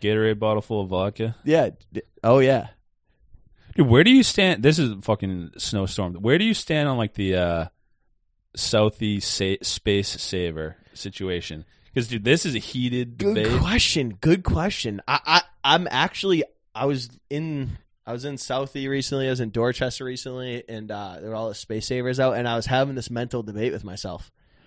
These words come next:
Speaker 2: It's, uh, on one hand, I get it that if you take the time to shovel out a spot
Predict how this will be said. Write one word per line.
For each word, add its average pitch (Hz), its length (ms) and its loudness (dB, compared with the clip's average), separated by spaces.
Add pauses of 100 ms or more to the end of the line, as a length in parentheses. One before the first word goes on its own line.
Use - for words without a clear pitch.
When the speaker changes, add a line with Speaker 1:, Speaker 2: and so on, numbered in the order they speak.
(140)
Speaker 2:
It's, 131 220 0
uh, 117 280 4 (200)
on 151 200 6
one 185 200 4
hand, 135 380 -2 (840)
I 131 100 2
get 151 360 6
it 120 220 2 (240)
that 110 400 -2
if 120 340 -6
you 147 460 -4
take 147 300 0
the 131 80 -10
time 120 360 -2
to 113 80 -16
shovel 117 380 2
out 113 160 2
a - 40 -2
spot 101 460 -4